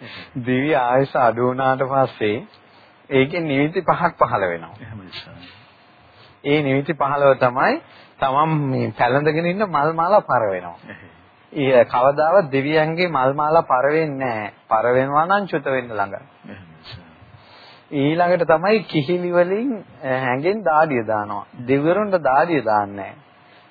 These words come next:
Speaker 1: නැහැ. යම් දෙවියෙක්ගෙන් දාඩිය දැම්මොත් එහෙම ඒ දෙවිය චුත වෙන්න ළඟ.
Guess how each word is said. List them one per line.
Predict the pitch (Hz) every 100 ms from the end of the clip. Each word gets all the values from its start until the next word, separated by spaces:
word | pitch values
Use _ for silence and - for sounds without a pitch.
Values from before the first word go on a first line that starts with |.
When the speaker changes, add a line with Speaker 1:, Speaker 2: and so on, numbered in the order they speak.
| -
Speaker 1:
නැහැ. | 113 131
යම් | 170
දෙවියෙක්ගෙන් | 147 139 165 196 175 180 160
දාඩිය | 135 139 156 156
දැම්මොත් | 127 123 120 117 113
එහෙම | 113 110 101 98 117 - _ _ - _ _ _ -
ඒ | 123
දෙවිය | 120 135 147
චුත | 143 127
වෙන්න | 139 131
ළඟ. | 117 98